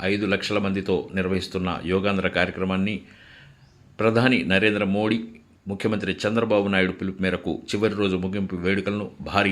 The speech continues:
ఏర్పాట్ల నడుమ సంబరంలా పొదిలి ప్రభుత్వ జూనియర్ కళాశాల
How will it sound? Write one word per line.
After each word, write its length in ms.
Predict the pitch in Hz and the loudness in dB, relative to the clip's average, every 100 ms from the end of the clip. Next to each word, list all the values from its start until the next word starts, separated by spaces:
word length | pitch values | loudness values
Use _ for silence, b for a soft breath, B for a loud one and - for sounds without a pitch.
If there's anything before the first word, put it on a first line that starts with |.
| 92 | 2
ఏర్పాట్ల 340 | 104 - 95 | 2 0 -4
నడుమ 340 | 92 95 92 85 | 0 0 0 -4
సంబరంలా 520 | - 95 98 98 95 90 | -4 -2 2 2 2 -2
పొదిలి 540 | - 95 95 92 - - - | -2 -4 0 0 -2 -18 -6
ప్రభుత్వ 300 | 90 90 92 | -4 -2 -2
జూనియర్ 360 | 92 92 92 87 | 0 2 2 2
కళాశాల 400 | 92 92 92 | 0 0 0